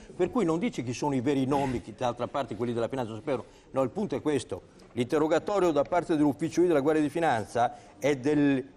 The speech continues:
dodici febbraio, un mese dopo Pecorelli viene assassinato.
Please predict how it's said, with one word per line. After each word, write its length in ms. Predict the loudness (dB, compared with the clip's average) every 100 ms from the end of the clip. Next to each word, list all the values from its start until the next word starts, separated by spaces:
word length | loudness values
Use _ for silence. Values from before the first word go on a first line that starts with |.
| -18
dodici 460 | -2 0 0 0 -2
febbraio, 560 | 0 2 2 0 -8 -16 -20 -20 -20 _ _ _ _ _ _ -14
un 160 | -8 -2
mese 300 | 2 2 2
dopo 360 | 2 0 -2 -8
Pecorelli 420 | -6 -2 -2 -2
viene 160 | -2
assassinato. 680 | -6 -8 -8 -8 -8 -12 -20